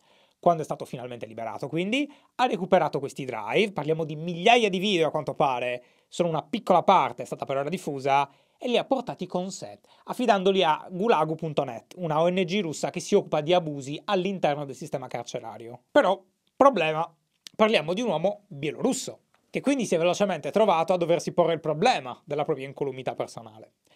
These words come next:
Spaventato infatti da quello che gli sarebbe potuto succedere se si fosse trovato in Russia o in Bielorussia al momento della diffusione di questi file e la sua identità fosse stata scoperta,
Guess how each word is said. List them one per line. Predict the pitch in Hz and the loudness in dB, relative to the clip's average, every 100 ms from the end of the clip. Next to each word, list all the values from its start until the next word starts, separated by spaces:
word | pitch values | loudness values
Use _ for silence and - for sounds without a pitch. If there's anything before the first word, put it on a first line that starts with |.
| _ | _
Spaventato | _ - 165 165 240 | _ -4 -2 2 0
infatti | 208 220 214 | 4 4 4
da | 180 151 | 0 2
quello | 254 240 | 4 6
che | 196 | 2
gli | 175 | 0
sarebbe | 202 185 180 | 0 0 0
potuto | 185 180 190 | -2 -4 -8
succedere | 175 - 247 196 135 117 | -8 0 2 2 0 -8
se | 117 - | -12 -18
si | - | -8
fosse | 156 185 | -4 -2
trovato | 175 170 156 | 0 0 0
in | 160 | -2
Russia | 151 208 - 190 - | 0 0 2 0 4
o | 240 | 0
in | 214 | 2
Bielorussia | 185 190 202 233 - 139 120 117 _ _ - | 4 4 2 -2 -6 -8 -8 -12 _ _ 0
al | 190 | 0
momento | 170 208 175 | 2 -2 -2
della | 147 143 | -4 -6
diffusione | - 160 208 | -6 0 0
di | 175 | 0
questi | 147 - | -8 0
file | - 196 143 135 _ | 4 4 4 -2 _
e | 180 190 | 2 2
la | 139 | 2
sua | - 190 | -2 -2
identità | 139 123 127 160 | -2 -8 -4 -4
fosse | 147 135 | -4 -8
stata | 131 156 | -8 -6
scoperta, | 170 - - 139 120 147 147 151 | 0 0 2 0 0 0 0 0